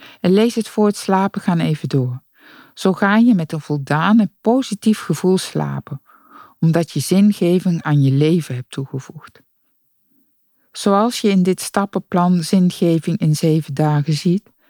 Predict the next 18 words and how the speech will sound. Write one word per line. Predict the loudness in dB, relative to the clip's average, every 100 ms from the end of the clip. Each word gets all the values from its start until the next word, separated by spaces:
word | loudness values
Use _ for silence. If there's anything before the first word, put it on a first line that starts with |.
| _
zijn | _ 0 2
er | 2
veel | 2 0 0
diverse | -2 0 0 0 0
manieren | 2 2 2 2 0 -2
om | -2
zingeving | 2 4 4 2 0 0 0
in | 2
je | 2
leven | 2 2 0 -4
te | -8
vinden. | -4 -2 -2 -4 _ _ _ _ _ _
De | -12 -2
zeven | 0 0 -2
bovenstaande | -2 0 0 -4 -2 0 0
manieren | 2 2 2 2 2
hebben | 0 0 2
meer | 2